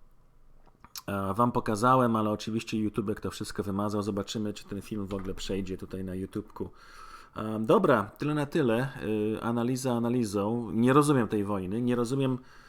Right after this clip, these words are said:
a, co Rosja chce przez to geopolitycznie osiągnąć, ponieważ, a,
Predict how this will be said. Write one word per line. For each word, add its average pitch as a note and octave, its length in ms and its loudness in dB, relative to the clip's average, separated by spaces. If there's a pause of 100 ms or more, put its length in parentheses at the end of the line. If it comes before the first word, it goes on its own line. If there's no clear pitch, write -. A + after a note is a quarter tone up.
(220)
a, G#2+ 440 -6
co C#3 320 0
Rosja A#2+ 800 -2
chce - 260 -6
przez - 340 -8
to A2+ 380 -4 (240)
geopolitycznie A2+ 800 -4
osiągnąć, G#2 640 -2
ponieważ, A2 800 -6 (600)
a, G2+ 380 -4